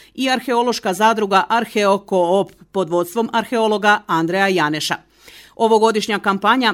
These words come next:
nastavlja višegodišnja sustavna istraživanja jednog od najvažnijih arheoloških lokaliteta u Gackoj.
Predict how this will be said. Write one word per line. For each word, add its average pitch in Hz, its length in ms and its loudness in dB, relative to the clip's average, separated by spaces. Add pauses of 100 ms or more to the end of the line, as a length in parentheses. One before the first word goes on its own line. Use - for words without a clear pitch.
nastavlja 233 680 0
višegodišnja 226 720 -4
sustavna 214 540 -6
istraživanja 214 640 -4
jednog 214 380 -2
od 196 220 -4
najvažnijih 208 760 -2
arheoloških 208 680 -4
lokaliteta 214 680 -4
u 208 80 0
Gackoj. 151 440 -4